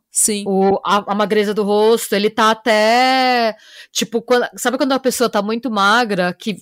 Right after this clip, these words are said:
Speaker 2: parece que ela tem o maxilar muito grande, os dentes muito grandes, tão magra que a pessoa tá, fica meio com cara de cavalo, né?
Speaker 1: Sabe quantos quilos ele tava pesando nessa época?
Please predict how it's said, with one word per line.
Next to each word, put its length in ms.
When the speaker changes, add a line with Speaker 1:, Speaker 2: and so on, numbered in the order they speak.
Speaker 2:
parece 300
que 60
ela 100
tem 160
o 40
maxilar 540
muito 220
grande, 460
os 120
dentes 380
muito 240
grandes, 320
tão 140
magra 340
que 80
a 20
pessoa 360
tá, 320
fica 200
meio 140
com 100
cara 180
de 120
cavalo, 500
né? 100
Speaker 1:
Sabe 280
quantos 480
quilos 360
ele 160
tava 240
pesando 540
nessa 320
época? 580